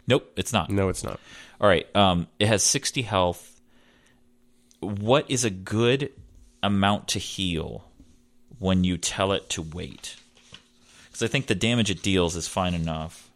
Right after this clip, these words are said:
Speaker 2: Yeah.
Speaker 1: Um,
Speaker 2: It's gonna be, it's gonna be taking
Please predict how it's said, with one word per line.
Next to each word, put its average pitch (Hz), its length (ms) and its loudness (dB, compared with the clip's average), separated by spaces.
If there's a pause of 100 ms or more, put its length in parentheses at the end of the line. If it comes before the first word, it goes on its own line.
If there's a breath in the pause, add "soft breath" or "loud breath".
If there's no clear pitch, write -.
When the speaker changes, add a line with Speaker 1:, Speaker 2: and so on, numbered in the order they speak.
Speaker 2:
Yeah. 120 280 4 (840 soft breath)
Speaker 1:
Um, 90 540 0
Speaker 2:
It's 147 180 2
gonna 170 180 4
be, 123 280 0
it's 135 180 2
gonna 156 140 4
be 123 100 2
taking 113 440 0